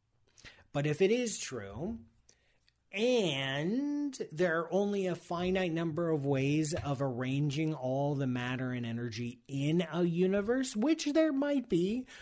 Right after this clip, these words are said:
there are some very strong, compelling arguments that say there are only a finite number of ways of arranging, like, particles and masses and energies and momenta and all the quantum mechanical states that make up the universe.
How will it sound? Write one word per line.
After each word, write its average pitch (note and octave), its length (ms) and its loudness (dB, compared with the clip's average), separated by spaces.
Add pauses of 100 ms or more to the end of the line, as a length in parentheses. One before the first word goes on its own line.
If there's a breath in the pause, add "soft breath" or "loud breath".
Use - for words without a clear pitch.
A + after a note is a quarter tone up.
(140 loud breath)
there F#3+ 180 6
are G3+ 60 4
some F#3+ 240 2
very F#3 300 2
strong, F3 400 -4
compelling E3 440 -4
arguments D3 440 -4
that C3+ 140 -2
say C#3+ 200 0
there C3 200 -2
are B2+ 40 -4
only C3+ 220 -4
a C#3 60 -4
finite B2 420 -6
number A2+ 260 -6
of A#2 140 -8
ways A2+ 280 -6 (120)
of C3 240 -6 (360 loud breath)
arranging, E3 1080 2
like, B2 400 -8
particles C3+ 640 -6
and A#2 180 -12
masses A2+ 580 -12
and G2 140 -14
energies F#2 640 -16
and G2 140 -14
momenta A#2 640 -8
and B2 100 -8
all E3 220 0
the F3+ 100 0
quantum D#3+ 400 -6
mechanical C#3 460 -6
states G#2+ 380 -12
that G#2+ 120 -14
make G#2 200 -14
up G2+ 100 -20
the G#2+ 80 -18
universe. G2 640 -12